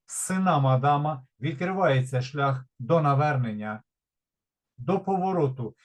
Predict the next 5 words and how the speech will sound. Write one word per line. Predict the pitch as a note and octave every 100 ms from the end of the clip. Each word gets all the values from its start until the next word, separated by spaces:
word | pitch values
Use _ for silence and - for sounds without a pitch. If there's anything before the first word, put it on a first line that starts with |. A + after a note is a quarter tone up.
| _
і | G3
до | E3 F3+
виходу | G3 G3+ B2+ B2 B2 A#2 - _ -
і | F#3
розриву | E3+ E3+ D#3 D#3 G3+ F3 A2+ B2 D#3+